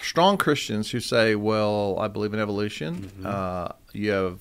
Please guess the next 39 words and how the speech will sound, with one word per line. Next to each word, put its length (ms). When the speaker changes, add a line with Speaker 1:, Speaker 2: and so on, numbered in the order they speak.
Speaker 1:
strong 460
Christians 560
who 100
say, 580
"I 100
believe 400
God 380
did 460
creation 840
Speaker 2:
Mm-hmm. 80
Speaker 1:
through 400
evolution." 720
Speaker 2:
Right. 220
Speaker 1:
So 160
you, 260
you 180
have 580
all 160
kind 220
of 100
levels 400
of 140
this, 200
so 280
all 260
kind 300
of, 260
uh, 380
perspectives 800
on 180
that. 280
Speaker 2:
Mm-hmm. 220
Speaker 1:
And, 360
and 220
so 140
everybody's 300
got 100
their 100
opinion. 380